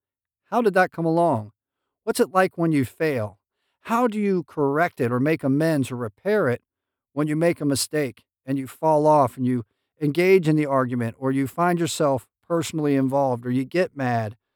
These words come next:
or any of those things? How does remembering the blessed fact of your sobriety, as it says, how does remembering that help you center to the gift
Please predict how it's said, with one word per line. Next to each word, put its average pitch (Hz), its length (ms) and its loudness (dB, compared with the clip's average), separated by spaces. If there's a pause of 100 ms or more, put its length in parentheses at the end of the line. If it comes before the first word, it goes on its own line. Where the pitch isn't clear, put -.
(420)
or 127 120 -2
any 160 200 0
of 147 80 0
those 123 280 -2
things? 110 400 -10 (1400)
How 233 340 2
does 208 240 4
remembering 151 720 2
the 127 100 -4
blessed 135 540 -2
fact 143 420 -4
of 120 140 -4
your 143 160 0
sobriety, 131 580 -2
as 113 140 -2
it 101 140 -20
says, 104 440 -12 (640)
how 185 260 0
does 175 260 0
remembering 139 600 0
that 107 220 -4 (280)
help 139 180 -4
you 135 220 -2
center 147 580 -4 (160)
to 143 80 -6
the 131 140 0
gift 127 480 -4